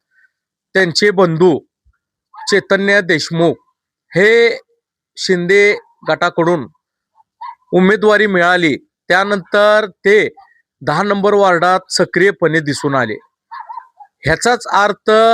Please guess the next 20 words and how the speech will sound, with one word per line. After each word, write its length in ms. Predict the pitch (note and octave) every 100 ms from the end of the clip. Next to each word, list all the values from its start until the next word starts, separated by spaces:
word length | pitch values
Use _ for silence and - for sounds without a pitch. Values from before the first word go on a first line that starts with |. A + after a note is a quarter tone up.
| A3+ - _ _ _ _ _ _ _ -
कुठंतरी 440 | E3+ G3+ E3+ G#3+
म्हणावं 400 | G#3 F3+ F3+ G3
लागेल 320 | G3 F3+ G3 F3
की 420 | G3+ G#3 A3 -
शिंदे 420 | - F#3+ E3+ G#3
गटात 360 | F3+ F#3 G3+ F3+ - _ _ _ _ _
त्यांचं 580 | F#3+ F#3+ - A3+ A#3 A#3 - _ C#3+ B2+
जायचं 440 | F3+ G#3 - G#3+
हा 200 | E3+ F#3
निश्चित 340 | F3 C#3+ F3+ E3+
होता, 340 | C#3 A#2 C#3 E3 _ _ _ _ _ _
परंतु 640 | E3+ G3 A3+ G3+ A#3+ C4 - _ _ -
असं 240 | E3+ F3+ C4
काय 280 | - A#3 B3
घडलं 460 | A#3+ A3 A3+ E3 - _ _ _
की 100 | G#3+
त्यांना 460 | A3 G#3+ G3+ G#3+ A3+
उद्धव 460 | F#3+ G3 D#3 A3 B3
ठाकरे 420 | F#3+ E3+ G#3+ A3
गट 260 | F3+ A3